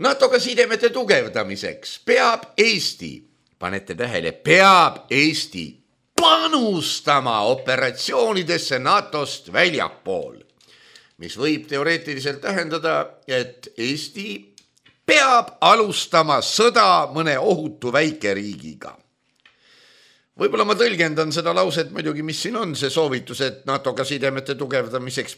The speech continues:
peab Eesti panustama operatsioonidesse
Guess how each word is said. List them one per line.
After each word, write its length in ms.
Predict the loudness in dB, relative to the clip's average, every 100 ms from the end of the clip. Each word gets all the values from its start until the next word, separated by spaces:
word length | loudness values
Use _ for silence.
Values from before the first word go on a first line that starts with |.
| 4
peab 440 | 4 4 2 -2
Eesti 320 | -4 -4 -10 -10 4
panustama 760 | 6 6 0 -12 -8 -6 -2
operatsioonidesse 1120 | -2 -2 -4 -4 -4 -2 -2 -4 -10 -14 -10